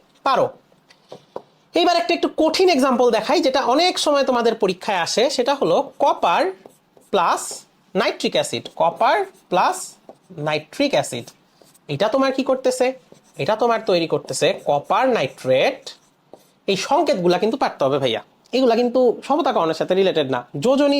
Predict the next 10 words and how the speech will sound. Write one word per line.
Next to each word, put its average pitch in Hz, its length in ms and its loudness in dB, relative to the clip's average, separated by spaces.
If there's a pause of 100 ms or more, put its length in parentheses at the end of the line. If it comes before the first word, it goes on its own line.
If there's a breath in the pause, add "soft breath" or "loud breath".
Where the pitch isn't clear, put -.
যৌগমূলক 262 520 2 (260)
পর্যায় 233 280 2
সারণীর 220 300 2
এক - 120 -8
থেকে 185 180 -2
পঁয়ত্রিশ, 135 360 -2 (540 soft breath)
মনে 294 180 4
রাখতে 262 220 -2
পারলে 247 200 4 (180)
মাস্ত - 240 -4